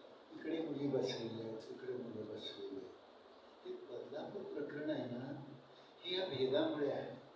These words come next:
की तुम्ही सहज राहा ना. म्हणजे आता तुमच्यापैकी किती मुली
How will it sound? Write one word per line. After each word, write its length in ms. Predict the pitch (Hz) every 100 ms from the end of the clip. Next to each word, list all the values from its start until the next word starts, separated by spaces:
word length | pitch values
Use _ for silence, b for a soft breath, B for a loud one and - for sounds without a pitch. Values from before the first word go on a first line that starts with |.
| - - - - - - -
की 80 | - -
तुम्ही 180 | 233 -
सहज 480 | - 185 208 220 - - - -
राहा 240 | - -
ना. 100 | 196
म्हणजे 840 | - - - - - - - - 196
आता 500 | 185 175 156 - - - - - - - -
तुमच्यापैकी 600 | - - - 202 196 -
किती 380 | - - - -
मुली 560 | - 330 - - -